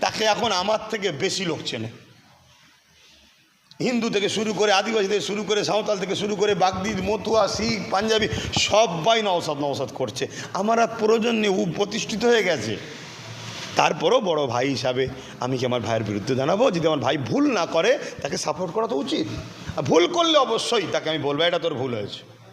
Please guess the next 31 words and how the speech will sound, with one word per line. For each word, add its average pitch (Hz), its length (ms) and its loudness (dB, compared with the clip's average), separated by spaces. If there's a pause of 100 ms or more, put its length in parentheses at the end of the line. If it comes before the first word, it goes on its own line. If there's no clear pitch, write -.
(560)
এটা 180 120 4
ভুল 262 180 0
হয়েছে।" 240 300 4
কোনো 233 140 0
একটা 240 280 0
দিন 214 180 0
রাগের 196 320 0
মাথায় 185 220 0
আমি 180 80 -2
জিজ্ঞেস 185 200 -2
করলাম, 160 220 -2
"কেন 202 140 0
রে?" 175 140 2 (240)
বলছে, 165 200 0
"মায়ের 151 320 0
চোখের 156 220 0 (100)
পানি 135 200 0
দেখে 139 160 0
আমি 139 80 -2
থাকতে 123 300 -4
পারিনি।" 120 240 0 (280)
ঠিক 196 200 2
আছে, 127 260 0
কিন্তু 143 200 -2
না, 139 260 0 (480)
ভাষা 143 380 2
খুব 135 200 -4
বুঝে, 107 340 -4 (340)
তুমি 143 220 0
একজন 123 320 0
জনপ্রতিনিধি। 123 840 -2